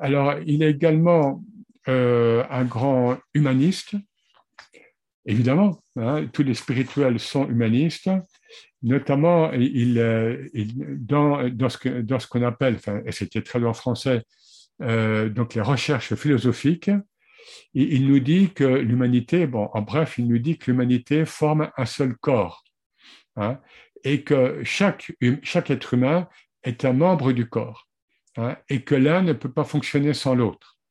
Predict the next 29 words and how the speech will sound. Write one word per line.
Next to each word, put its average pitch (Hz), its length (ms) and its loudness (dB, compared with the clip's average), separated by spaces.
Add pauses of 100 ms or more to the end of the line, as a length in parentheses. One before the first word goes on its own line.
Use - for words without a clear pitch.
(500)
Donc, 151 240 0
il 151 40 2
y - 20 2
a 123 60 0
cette - 360 -2
unité 190 480 4
de 139 140 0
genre 117 280 0
humain, 120 320 0 (1200)
euh, 117 640 0 (680)
qui, - 180 -6
qui, 156 260 0
bien 131 260 0
sûr, 156 400 2
qui, 135 180 -6
qui - 140 -2
est 143 60 2
du 123 320 -2
fait 185 300 0
que, 160 280 2 (560)
euh, 120 720 2
nous 117 180 2
sommes 131 220 0
à 127 40 2
la 117 120 2
fois - 380 -2
uniques 139 440 2
et 131 60 2
multiples, 156 720 0